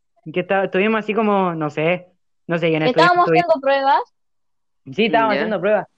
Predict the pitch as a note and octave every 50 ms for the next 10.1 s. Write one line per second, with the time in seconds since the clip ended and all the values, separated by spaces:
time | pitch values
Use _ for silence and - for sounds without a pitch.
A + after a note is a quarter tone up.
0 | _ _ _ _ _ _ _ _ _ G3+ G3+ G3+ G3+ G3 G3 G3 F#3+ F#3+ F#3 F3+
1 | F3 F3 E3+ E3 D#3+ D#3 D3+ D3 D3 _ _ _ _ _ _ _ _ _ _ _
2 | _ G3 F#3+ F#3+ F#3 F3+ F#3 F3+ F3 F#3+ F3+ F#3 F3 A3+ A#3+ B3 G#3 A#3+ B3 D4
3 | F#4 F#4 - D#4+ C4 B3+ - _ A#3+ A#3+ B3+ C4 C4 C4+ D4 F#4 F#4 F#4+ F#4+ G4
4 | G4+ F#4+ E4 D4+ C4+ C#4 C4 C4+ C4+ A#3 B3 A3+ G#3+ G3+ G3+ - _ G3 G3+ G#3+
5 | G#3+ G#3 G#3 G#3 A3 G#3 G#3 G#3+ G#3 G#3+ G3+ G3+ F#3+ G#3+ G#3 G#3 G#3 G#3 G3 G#3
6 | A3 A3+ A3+ G#3 F#3 G3 F3+ F#3+ - - _ _ _ - _ - - - G#3 G#3
7 | G3+ F#3+ F#3 - - - - - - - - - - - _ - - - - -
8 | - - F#3 D#3+ F#3 - - _ F#3 F#3+ F#3+ - - _ _ _ _ _ - -
9 | - - - - - F3+ E3 C3+ E3 E3 E3 E3+ D#3 C#3+ - D#3+ F3 E3 F3 D#3
10 | C3 C3